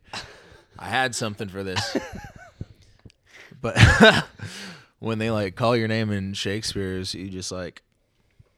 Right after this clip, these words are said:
Speaker 1: go downstairs and put you in the alley and then
Speaker 2: Mm-hmm.
Speaker 1: take everything out of your pockets. You're like, "Damn, my jokes too?" Like, "Yeah." <laughs>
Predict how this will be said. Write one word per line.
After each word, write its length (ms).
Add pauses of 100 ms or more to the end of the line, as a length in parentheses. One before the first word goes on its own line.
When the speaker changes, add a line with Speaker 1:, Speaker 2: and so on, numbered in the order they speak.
(920)
Speaker 1:
go 160
downstairs 680
and 520
put 220
you 40
in 60
the 100
alley 400 (280)
and 200
then 480
Speaker 2:
Mm-hmm. 140
Speaker 1:
take 240
everything 400
out 60
of 40
your 120
pockets. 500
You're 100
like, 220
"Damn, 400 (960)
my 80
jokes 340
too?" 320
Like, 280 (400)
"Yeah." 260
<laughs> 100